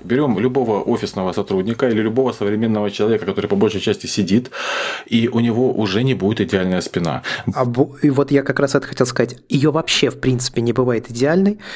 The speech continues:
Speaker 2: Э, я вот, когда свои проблемы со спиной решал, узнал такой удручающий фактор. Как только плюс-минус двадцать пять лет тебе наступило, неважно, мужчина ты или женщина,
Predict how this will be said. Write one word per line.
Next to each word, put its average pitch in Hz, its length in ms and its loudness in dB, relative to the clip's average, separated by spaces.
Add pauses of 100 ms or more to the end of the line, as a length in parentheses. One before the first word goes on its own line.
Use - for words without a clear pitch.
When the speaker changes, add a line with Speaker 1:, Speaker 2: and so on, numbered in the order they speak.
(140)
Speaker 2:
Э, 120 380 2
я 127 140 2
вот, 113 160 -2
когда 117 240 -2
свои 117 220 -2
проблемы 120 400 0
со - 120 -2
спиной 120 320 0
решал, 135 640 0
узнал 135 340 0
такой 120 280 2
удручающий 123 600 2
фактор. 131 440 -2 (340)
Как 139 200 -2
только 135 460 4
плюс-минус 135 760 2
двадцать 123 400 -2
пять 123 200 -2
лет 120 220 0
тебе 123 180 0
наступило, 127 760 0
неважно, 127 340 0
мужчина 123 380 0
ты 117 100 -2
или 110 140 2
женщина, 147 480 0